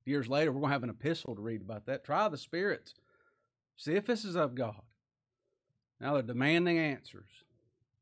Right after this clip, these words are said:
"I adjure thee by the living God that thou tell us whether thou be the Christ, the Son of God."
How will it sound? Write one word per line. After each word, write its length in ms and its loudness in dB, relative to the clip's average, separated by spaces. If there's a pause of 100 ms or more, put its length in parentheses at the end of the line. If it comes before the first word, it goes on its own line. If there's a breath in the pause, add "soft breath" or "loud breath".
(640)
"I 180 2
adjure 320 4
thee 220 6
by 140 6
the 140 0
living 380 4
God 320 6
that 120 -2
thou 200 6
tell 360 6
us 240 6
whether 180 6
thou 220 6
be 160 6
the 120 2
Christ, 420 4
the 100 -6
Son 360 4
of 180 0
God." 460 4